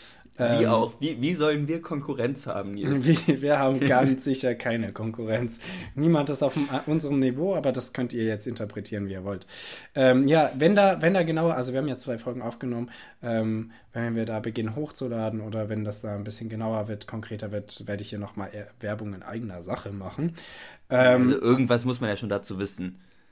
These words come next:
Speaker 1: So, das, das Einzige, also das Geringste, was du jetzt tun kannst, ist mir sagen, was zur Hölle da vorgeht.
Speaker 2: Ach so,
Speaker 1: Und unseren,
Speaker 2: ähm, ich, äh,
Speaker 1: unseren
Speaker 2: sch-,
Speaker 1: beiden Hörern.
Speaker 2: ich stand ja,
Speaker 1: Also
Speaker 2: ich stand ja auf der Bühne beim Poetry Slam. Für viele Menschen,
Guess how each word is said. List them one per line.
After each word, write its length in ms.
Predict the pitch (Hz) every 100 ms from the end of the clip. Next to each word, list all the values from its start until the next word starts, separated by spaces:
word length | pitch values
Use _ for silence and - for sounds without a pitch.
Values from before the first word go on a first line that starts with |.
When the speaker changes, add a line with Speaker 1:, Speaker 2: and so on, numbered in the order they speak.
| _ _ 104
Speaker 1:
So, 140 | 104
das, 320 | 95 104 - - - -
das 140 | 120 117
Einzige, 340 | 117 127 -
also 120 | 107
das 200 | 104 -
Geringste, 340 | 101 123 147 135
was 120 | 120
du 60 |
jetzt 180 | 113 -
tun 180 | 139 131
kannst, 180 | 117 107
ist 60 |
mir 160 | 110 107
sagen, 340 | - 107 107
was 220 | 110 113 -
zur 100 | 104
Hölle 180 | 110
da 120 | 107 104
vorgeht. 580 | - 113 110 - - - - -
Speaker 2:
Ach 120 | 131
so, 220 | 127 135
Speaker 1:
Und 80 | 110
unseren, 240 | 104 - 92
Speaker 2:
ähm, 420 | 135 131 131 139 -
ich, 340 | 135 - -
äh, 40 |
Speaker 1:
unseren 160 | 131 131
Speaker 2:
sch-, 180 | 95 -
Speaker 1:
beiden 300 | 98 98 95
Hörern. 500 | 101 107 104 104 - -
Speaker 2:
ich 220 | 131 -
stand 340 | - 135 180
ja, 140 | 160 147
Speaker 1:
Also 100 | -
Speaker 2:
ich 100 | -
stand 240 | 139 160
ja 120 | 151 120
auf 180 | 131 -
der 320 | 120 117 117
Bühne 400 | 113 113 156 143
beim 220 | 123 107
Poetry 440 | 107 120 160 - 165
Slam. 380 | - 151 151
Für 180 | 156 123
viele 380 | 113 131 123 123
Menschen, 560 | 120 120 104 123 120